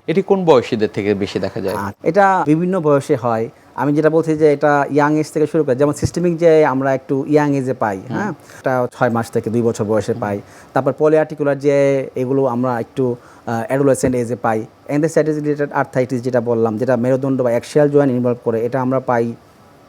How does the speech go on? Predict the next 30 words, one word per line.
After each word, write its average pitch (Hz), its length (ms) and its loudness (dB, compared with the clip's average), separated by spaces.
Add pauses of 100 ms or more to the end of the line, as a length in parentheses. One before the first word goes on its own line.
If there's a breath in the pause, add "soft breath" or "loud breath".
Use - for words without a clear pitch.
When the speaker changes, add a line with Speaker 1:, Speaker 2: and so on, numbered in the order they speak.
(600)
Speaker 2:
ছয় 139 160 2
বছর 127 200 -2
বয়সের 123 400 0 (280 loud breath)
ক্ষেত্রে। - 300 -2 (140)
এ-, 170 120 0 (100)
এ-, 175 160 -2
এই 196 120 2
রোগটা 190 340 0
আবার 143 240 0 (180)
ছেলেদের 165 920 2
একটু 123 200 -6
বেশি 120 240 -2
হয়, 107 220 0
ছেলে 147 220 4
Speaker 1:
আচ্ছা। 139 100 6
Speaker 2:
বাবুদের 120 220 0
একটু 113 200 -2
বেশি 110 240 -2
হয়। 101 200 -2 (260 soft breath)
Speaker 1:
সেক্ষেত্রে 165 380 -4
চিকিৎসকের 185 500 -6
শরণাপন্ন 147 600 -4
হবার 98 280 -2
ক্ষেত্রে - 380 -6 (280 loud breath)
কখন 135 280 -2
আসলে 127 260 -2
অভিভাবকরা 117 600 0
শরণাপন্ন 101 560 -6
হবেন? 95 300 -8 (240)
Speaker 2:
আচ্ছা, 95 240 -8